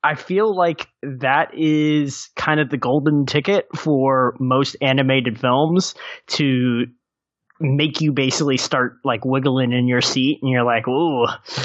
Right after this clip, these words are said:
okay, this is, this is getting long," you know. And they got a lot of characters to kind of go through.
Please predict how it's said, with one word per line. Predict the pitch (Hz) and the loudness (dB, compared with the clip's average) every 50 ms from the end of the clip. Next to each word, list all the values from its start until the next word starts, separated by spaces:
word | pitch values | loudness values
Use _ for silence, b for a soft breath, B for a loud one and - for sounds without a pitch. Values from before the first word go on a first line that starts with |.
| 110 B B B | -8 B B B
okay, | 175 170 156 180 165 139 127 117 117 113 113 | -2 -2 0 2 2 2 2 2 2 2 2
this | 143 151 - | 2 2 2
is, | 170 165 147 - - - - - - | 0 0 0 -2 -6 -8 -10 -8 -4
this | 160 165 | -2 0
is | 160 165 | 0 0
getting | 160 190 175 175 | 0 0 0 2
long," | 175 180 196 185 170 156 143 131 143 135 - | 2 2 2 2 2 0 0 -2 -4 -6 -6
you | - 165 147 | -4 -4 -2
know. | 135 135 135 143 - | -2 0 0 -2 0
And | - 165 170 | 0 0 0
they | 170 214 | 0 0
got | 214 - - 254 | 0 0 0 0
a | 233 147 | 0 0
lot | 131 135 143 156 | 0 0 0 0
of | 147 - | -2 -4
characters | - 127 135 147 135 - 151 131 123 123 - | -4 -2 -2 -2 -2 0 -2 -2 -2 -2 -4
to | - 139 | -6 -6
kind | - - 135 123 | -2 0 0 0
of | 113 101 | 0 -2
go | - 131 147 | -2 0 0
through. | 147 - 151 147 143 143 143 139 139 135 | 0 0 0 0 0 2 2 0 0 -2